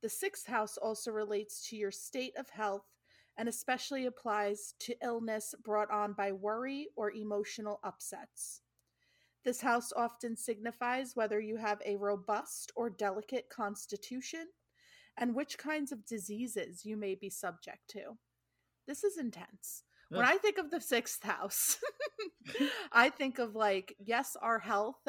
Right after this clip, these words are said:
Speaker 1: and the way that we are of service to others, but also, like, your daily habits, the way that you kind of, like, move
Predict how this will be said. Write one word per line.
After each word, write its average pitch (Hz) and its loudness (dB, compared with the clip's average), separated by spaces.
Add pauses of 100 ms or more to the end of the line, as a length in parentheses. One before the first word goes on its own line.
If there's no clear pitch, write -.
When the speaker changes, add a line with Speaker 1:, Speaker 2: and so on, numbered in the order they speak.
Speaker 1:
and 220 -2
the 208 2
way 208 2
that 202 0
we 220 0
are 190 6
of 196 -4
service 196 -2
to - -4
others, 220 -2 (380)
but 247 4
also, 240 4
like, 208 4 (100)
your 226 2
daily 202 2
habits, 233 0
the 220 2
way 196 2
that 202 -4
you 202 -8
kind 196 -4
of, 190 -6
like, 190 -2
move 202 -2